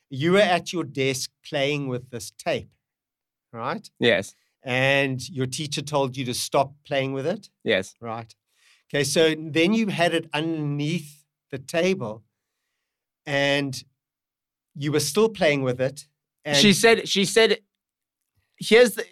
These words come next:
Speaker 2: if, if you keep playing with the tape, I'm gonna take it away from you."
Speaker 1: Okay. So what happened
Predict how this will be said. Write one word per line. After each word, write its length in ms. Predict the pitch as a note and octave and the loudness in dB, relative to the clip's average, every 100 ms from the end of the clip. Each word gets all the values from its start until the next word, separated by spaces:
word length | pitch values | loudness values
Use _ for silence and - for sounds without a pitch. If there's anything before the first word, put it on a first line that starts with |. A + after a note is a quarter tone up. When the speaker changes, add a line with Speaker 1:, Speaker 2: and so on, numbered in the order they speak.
| - | -2
Speaker 2:
if, 140 | F#3 - | -2 0
if 160 | F3+ | 0
you 80 | F#3+ | 0
keep 240 | - C4 A#3+ | 0 0 4
playing 180 | G#3+ | 6
with 80 | G3 | 6
the 80 | E3 | 2
tape, 240 | - E3+ | 4 4
I'm 140 | D3+ C#3+ | 4 4
gonna 180 | C#3+ C3+ | 4 4
take 260 | D#3+ D3 | 2 2
it 60 | C#3 | 4
away 220 | B2 B2+ | 4 4
from 180 | B2+ A#2 | 2 -4
you." 140 | G2+ - | -6 -2
Speaker 1:
Okay. 440 | C#3 C#3+ C#3+ F2+ D#2+ _ | -2 0 -2 -4 -8 _
So 460 | - - D#3+ D#3 D3 D3 - _ _ _ | -10 0 4 6 4 -2 -20 _ _ _
what 280 | C3+ F3 A#3+ | 2 4 4
happened 720 | F3 F3 F3 - C#3 A2+ B2 | 4 2 2 0 -6 -6 -10